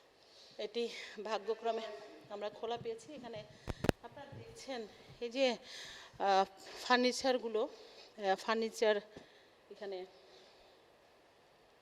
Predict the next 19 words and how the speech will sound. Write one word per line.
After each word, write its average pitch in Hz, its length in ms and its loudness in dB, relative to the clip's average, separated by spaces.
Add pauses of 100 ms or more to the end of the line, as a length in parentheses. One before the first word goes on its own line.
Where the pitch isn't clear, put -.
(1400)
ফার্নিচারগুলো 214 800 -2
এখানে 208 360 -8
যেভাবে 208 460 2
রেখেছে 208 400 4
তখন 208 260 2
সেভাবেই 202 440 4
রয়ে 214 260 8
গেছে। 254 340 4 (800)
আহ, 190 320 0 (2750)
এখানে 202 360 -10 (220)
কি 220 220 -14
পরিমাণ 202 280 0
এক 202 260 -12
একটি 233 260 -12
ফার্নিচারের, 220 760 -6 (1040)
এখানে 226 300 -10
আমরা 214 180 -8
একটু 220 200 -8
দেখাবো। 208 440 -6